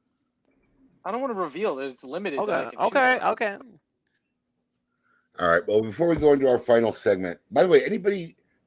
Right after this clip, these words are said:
Speaker 3: catch the series on Apple T V, Silo?
Speaker 1: I've seen it, like,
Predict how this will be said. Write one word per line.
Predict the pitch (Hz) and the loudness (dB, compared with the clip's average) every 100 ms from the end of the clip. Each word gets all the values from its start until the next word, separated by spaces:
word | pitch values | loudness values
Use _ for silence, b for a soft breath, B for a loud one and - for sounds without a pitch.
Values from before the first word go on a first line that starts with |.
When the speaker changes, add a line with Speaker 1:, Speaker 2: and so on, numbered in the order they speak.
| _ | _
Speaker 3:
catch | 131 127 - | -2 0 -6
the | 107 | -14
series | - 113 110 104 | -10 -6 -6 -4
on | 98 92 | -6 -6
Apple | 92 98 95 | -6 -8 -8
T | 98 | -8
V, | 95 | -10
Silo? | 95 90 87 190 92 _ _ _ _ _ _ _ _ _ _ - | -8 -6 -4 -4 -8 _ _ _ _ _ _ _ _ _ _ -8
Speaker 1:
I've | 196 - | -8 -8
seen | - 233 254 285 | -12 -8 -6 -6
it, | - - | -8 -6
like, | 262 262 | -8 -8